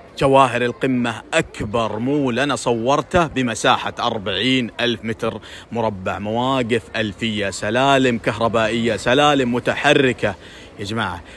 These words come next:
كل ما تحتاجه العائلة تحت سقف واحد، دورين، كأنك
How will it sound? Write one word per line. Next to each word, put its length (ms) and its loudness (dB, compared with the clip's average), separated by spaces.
كل 460 2
ما 320 0
تحتاجه 760 0
العائلة 500 2
تحت 240 -4
سقف 380 -6
واحد، 560 -4
دورين، 640 4
كأنك 600 0